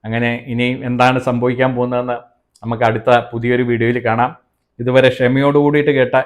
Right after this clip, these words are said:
എല്ലാവർക്കും എൻ്റെ ഭാഗത്തു നിന്നുള്ള വലിയൊരു നന്ദി അറിയിക്കുകയാണ്. നിങ്ങളുടെ ഭാഗത്തു നിന്നുള്ള പ്രതികരണങ്ങൾ ഞാൻ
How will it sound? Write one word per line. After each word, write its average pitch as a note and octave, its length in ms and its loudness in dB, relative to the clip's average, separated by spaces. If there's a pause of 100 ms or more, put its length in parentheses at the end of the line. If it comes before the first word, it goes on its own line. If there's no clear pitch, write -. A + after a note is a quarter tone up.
എല്ലാവർക്കും A#2+ 880 -4 (180)
എൻ്റെ A#2 140 0
ഭാഗത്തു A#2 300 2
നിന്നുള്ള A#2+ 300 0
വലിയൊരു A2+ 400 -2
നന്ദി A2+ 380 -6
അറിയിക്കുകയാണ്. A2+ 580 -8 (460)
നിങ്ങളുടെ B2+ 280 0
ഭാഗത്തു C3+ 200 4
നിന്നുള്ള C3+ 220 0
പ്രതികരണങ്ങൾ C#3+ 840 0 (200)
ഞാൻ A#2+ 300 -2